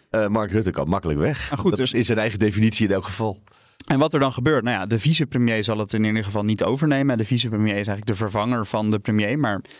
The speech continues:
Speaker 2: de V V D
Speaker 1: Wie is
Speaker 2: heeft
Speaker 1: dat op het ogenblik eigenlijk, de
Speaker 2: Rob
Speaker 1: vicepremier?
Speaker 2: Jetten.
Speaker 1: Rob Jetten.
Speaker 2: De eerste, daarna Karim van Gennep en daarna Carola Schouten.
Speaker 1: Het zou wel geestig zijn als het, eh, premier Jetten de eerste wordt.
Speaker 2: Ja, gaat niet gebeuren.
Speaker 1: Nee.
Speaker 2: Ehm,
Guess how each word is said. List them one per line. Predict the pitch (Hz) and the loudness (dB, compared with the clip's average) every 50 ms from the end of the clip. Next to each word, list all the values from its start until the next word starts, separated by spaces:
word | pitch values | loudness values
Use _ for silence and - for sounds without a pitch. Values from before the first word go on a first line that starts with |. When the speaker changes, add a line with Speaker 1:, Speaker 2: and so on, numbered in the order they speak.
| - _ _ | -20 _ _
Speaker 2:
de | - 127 113 | -4 -2 0
V | 98 123 117 107 | 2 0 0 0
V | 117 | 0
D | 110 | 0
Speaker 1:
Wie | 120 | 2
is | 127 | 2
Speaker 2:
heeft | 131 131 113 107 | 2 2 2 2
Speaker 1:
dat | 117 135 135 | 0 0 0
op | 127 | -2
het | - | -2
ogenblik | 120 104 101 107 107 101 98 107 | -2 0 2 2 2 2 4 2
eigenlijk, | 101 101 101 107 120 120 - | 0 0 0 -2 -2 -2 -4
de | - | -4
Speaker 2:
Rob | 101 98 92 | -2 -2 0
Speaker 1:
vicepremier? | - 139 139 139 - 123 123 98 98 92 87 | 2 2 0 2 2 2 2 2 2 0 0
Speaker 2:
Jetten. | 101 - - 117 | -2 -2 0 0
Speaker 1:
Rob | 113 131 127 | 0 2 2
Jetten. | 139 139 110 127 120 | 2 2 2 2 2
Speaker 2:
De | 127 | 0
eerste, | 147 156 - - 165 160 - - - | 0 0 0 0 0 0 0 0 0
daarna | 123 120 127 123 | 0 0 0 -2
Karim | 117 - 127 123 123 113 | -2 0 2 2 2 2
van | 117 110 | 0 0
Gennep | - 127 120 120 113 - | 0 0 -2 -2 -2 -2
en | 101 | -2
daarna | 110 110 117 113 | -2 -2 -2 -4
Carola | - - 107 104 101 101 | -2 -2 -2 -2 -2 -2
Schouten. | 98 - - 120 143 147 | -2 -2 -2 -4 -4 -4
Speaker 1:
Het | - 185 | -4 -4
zou | - 71 | -4 -4
wel | 69 69 | -4 -4
geestig | - - 76 - - - | -2 -2 -2 -2 -2 -4
zijn | - 87 65 - - | -4 -4 -6 -6 -8
als | - 73 71 | -12 -10 -10
het, | 76 71 - - | -10 -8 -6 -4
eh, | 78 67 67 - | -4 -4 -4 -4
premier | - 92 87 85 82 78 78 76 | -2 0 2 4 4 4 2 2
Jetten | 78 78 85 85 - 90 82 | 2 2 0 2 2 0 0
de | 76 85 | 2 2
eerste | 87 87 85 - - 85 | 2 2 0 0 -2 -2
wordt. | 76 73 - | 0 0 0
Speaker 2:
Ja, | 107 98 - | -2 -4 -4
gaat | - - - 120 120 110 | -6 -4 -2 -2 0 0
niet | 107 98 - | 0 0 0
gebeuren. | - 95 95 90 92 80 | 2 2 2 0 0 -2
Speaker 1:
Nee. | - 62 - - _ | -4 -6 -8 -10 _
Speaker 2:
Ehm, | - - 127 135 135 131 131 131 131 127 123 123 123 | -4 -2 0 0 2 2 2 2 4 4 6 6 4